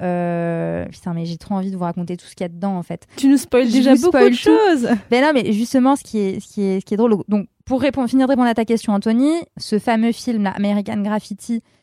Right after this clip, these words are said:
Speaker 1: est sélectionné et nommé, euh, pour les Oscars. Il en remportera aucun, je crois, finalement. Mais bon, c'est un gros succès. Il devient millionnaire. Mais le fait est que très rapidement, il dépense toutes ses thunes dans, euh, son projet de, de, de toujours, Star Wars.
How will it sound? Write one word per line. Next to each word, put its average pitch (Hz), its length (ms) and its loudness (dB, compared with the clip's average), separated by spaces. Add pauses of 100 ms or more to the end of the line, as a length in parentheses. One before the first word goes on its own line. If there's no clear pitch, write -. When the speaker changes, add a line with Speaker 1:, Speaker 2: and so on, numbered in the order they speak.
Speaker 1:
est 208 140 0
sélectionné 277 840 -2
et 208 60 2
nommé, 269 600 4
euh, 196 80 -2
pour 233 300 -6
les 208 220 -2
Oscars. 247 440 0
Il 202 160 -4
en 175 120 -4
remportera 180 640 -6
aucun, 208 360 -2
je - 80 -20
crois, 208 240 -6
finalement. 190 440 -4
Mais 202 120 0
bon, 170 200 -6
c'est - 140 -10
un 175 100 -4
gros 202 180 -6
succès. 220 400 -6 (420)
Il 180 60 -14
devient 208 200 0
millionnaire. 196 540 0 (400)
Mais 220 360 0
le 196 160 -4
fait 196 180 -6
est 226 100 -2
que 233 100 -6
très 196 200 -6
rapidement, 196 540 -4
il 208 80 -8
dépense 196 480 -6
toutes 240 160 -12
ses 214 100 -8
thunes 220 380 -2 (120)
dans, 208 440 -2
euh, 170 320 -4
son 170 680 -12
projet 180 640 -2
de, 156 280 -8
de, 160 600 -10
de 175 120 -12
toujours, 190 420 -8
Star 170 200 -6
Wars. 180 360 -2